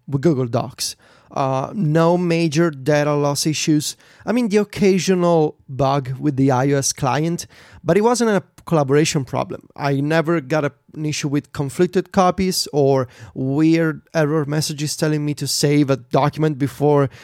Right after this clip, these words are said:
being able to collaborate with someone. Uh, the process of, uh, inviting someone to share, uh, to a shared document is very easy. You just need to,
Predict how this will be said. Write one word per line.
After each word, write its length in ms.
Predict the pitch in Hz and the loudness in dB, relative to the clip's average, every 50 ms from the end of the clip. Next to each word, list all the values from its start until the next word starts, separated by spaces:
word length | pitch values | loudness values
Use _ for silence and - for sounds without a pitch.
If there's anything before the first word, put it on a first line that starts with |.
| - - - | -16 -6 0
being 180 | 131 160 160 165 | 2 2 4 4
able 200 | 170 151 156 147 | 4 2 2 0
to 100 | - 139 | 0 -2
collaborate 460 | - 143 143 135 143 156 156 - - | 0 0 0 2 2 0 0 0 -4
with 120 | 160 - | -6 -6
someone. 460 | - - 180 170 170 170 170 170 165 - - - _ _ _ _ | -2 0 0 0 2 2 0 0 -2 -6 -12 -20 _ _ _ _
Uh, 380 | - - - - - - - - - - _ | -14 -12 -12 -10 -10 -12 -14 -16 -18 -20 _
the 480 | - 147 147 143 165 170 165 165 160 160 | -18 -16 -10 -6 -6 -4 0 0 0 0
process 420 | - - 180 190 - - 180 - | 0 0 0 0 0 0 0 0
of, 200 | 175 151 127 143 - - _ - | 0 0 0 -4 -12 -20 _ -12
uh, 60 | 139 139 135 - | -10 -10 -10 -4
inviting 560 | - 185 160 156 165 170 175 180 170 160 156 143 | -2 0 2 2 4 4 4 2 2 0 0 -2
someone 520 | - - 147 143 139 135 131 131 123 123 _ _ _ | 0 0 0 0 0 -2 -2 -2 -6 -10 _ _ _
to 120 | - 160 | -6 -4
share, 500 | - - - 170 151 143 143 139 131 123 - _ _ _ _ _ _ - | -4 -2 0 2 2 2 2 2 0 -4 -8 _ _ _ _ _ _ -6
uh, 240 | 143 139 131 135 127 | -2 0 0 0 0
to 160 | - 175 170 | 2 2 2
a 40 | 151 | 2
shared 220 | - - 170 156 | 2 2 0 2
document 460 | 139 175 202 202 - 165 151 131 - | 4 2 2 2 2 0 -2 -2 -2
is 120 | 139 - - | -8 -10 -10
very 280 | - 156 165 151 143 | -2 2 2 2 4
easy. 240 | 147 175 170 135 147 | 2 0 -2 -2 -4
You 60 | 139 127 | -2 -2
just 180 | 147 135 - | -2 -2 -2
need 140 | 156 151 - | -4 -2 -2
to, 160 | 151 139 113 | -2 -4 -4